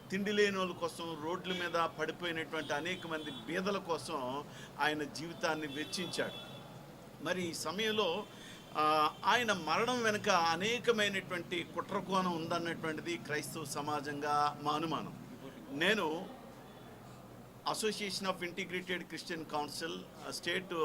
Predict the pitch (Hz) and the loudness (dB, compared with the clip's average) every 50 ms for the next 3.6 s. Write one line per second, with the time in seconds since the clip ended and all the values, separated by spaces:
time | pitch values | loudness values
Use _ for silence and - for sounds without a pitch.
0 | 147 143 131 120 - - - - - - - 135 143 151 170 175 180 175 170 165 | 2 2 0 -2 -6 -10 -16 -18 -18 -12 -4 2 4 4 4 4 2 -2 -4 -2
1 | 160 170 175 165 160 147 139 131 131 139 139 - 160 165 151 - - 151 143 139 | 0 0 0 2 0 0 0 0 0 0 0 -2 -4 -4 -4 -2 -4 -4 -4 -4
2 | 127 151 147 147 151 156 151 143 139 147 143 151 156 151 147 - - 139 - - | -4 -6 -4 -2 -2 -2 -2 -2 -2 0 0 2 0 0 -2 -4 -4 -4 -6 -6
3 | 139 120 143 139 131 - - 147 151 170 196 | -4 -2 -2 -2 -2 -2 -2 0 0 0 -2